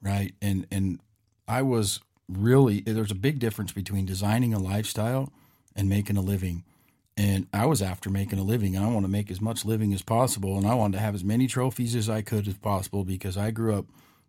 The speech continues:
um, maybe not having all those trophies. Maybe that was a level of my insecurity, and I wanted to, to have some of those shiny things. And did I have more shiny things than I needed? Yeah, I did. And, uh, I lost who I was.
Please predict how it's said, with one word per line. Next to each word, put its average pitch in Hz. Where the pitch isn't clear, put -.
um, 95
maybe 107
not 104
having 123
all 98
those 95
trophies. 92
Maybe 104
that 110
was 101
a 104
level 110
of 95
my 101
insecurity, 107
and 98
I 113
wanted 107
to, 92
to 101
have 127
some 110
of 104
those 104
shiny 101
things. 92
And 92
did 104
I 110
have 110
more 120
shiny 123
things 127
than 117
I 113
needed? 131
Yeah, 139
I 110
did. 123
And, 107
uh, 107
I 113
lost 113
who 120
I 110
was. 113